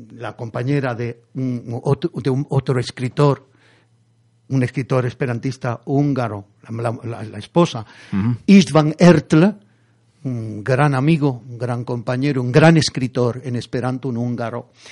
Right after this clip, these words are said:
Speaker 1: Y entonces me dijeron que había muerto. Esta mujer ya sabía que iba a morir y esta mujer estuvo escribiendo sobre metástasis y todo eso en esperanto, en la revista, en la revista Beletra Almanaco y tal. A mí la muerte me, me, me, me sorprendió y me,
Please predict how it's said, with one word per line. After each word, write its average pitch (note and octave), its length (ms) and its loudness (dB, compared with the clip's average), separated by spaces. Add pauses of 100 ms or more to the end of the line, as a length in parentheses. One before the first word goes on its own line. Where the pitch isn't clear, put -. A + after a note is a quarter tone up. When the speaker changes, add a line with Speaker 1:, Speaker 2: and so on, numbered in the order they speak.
(380)
Speaker 1:
Y D3+ 120 0
entonces D#3 360 0
me D#3 120 0
dijeron D#3 280 -2
que - 80 -4
había C#3+ 180 0
muerto. C#3+ 380 -4
Esta D#3+ 160 -6
mujer D#3+ 400 -2
ya D3+ 160 -4
sabía D3 360 -2
que C#3 100 -4
iba C#3+ 120 -2
a D3 40 -4
morir C#3 420 -6
y C#3+ 80 -10
esta D3 180 -8
mujer E3 420 -8
estuvo F3+ 280 -10
escribiendo F3 760 2
sobre C3+ 320 -4
metástasis C#3+ 840 -4
y C3 60 -6
todo C#3+ 220 0
eso C#3 140 -6
en C3+ 100 -2
esperanto, F#3+ 680 0 (420)
en C3 120 -6
la B2 80 -2
revista, C3+ 600 -2
en C3+ 140 -2
la A#2 80 0
revista C3 420 0
Beletra B2+ 560 0
Almanaco C3 720 -4
y B2 60 -8
tal. D3 260 -4 (200)
A C3+ 120 -4
mí E3 140 2
la E3 100 2
muerte F3+ 520 -2 (240)
me, C3+ 280 -4
me, C3 300 -4
me, B2 400 -8
me B2 180 -10
sorprendió B2+ 760 -4
y - 20 -4
me, C3+ 120 -4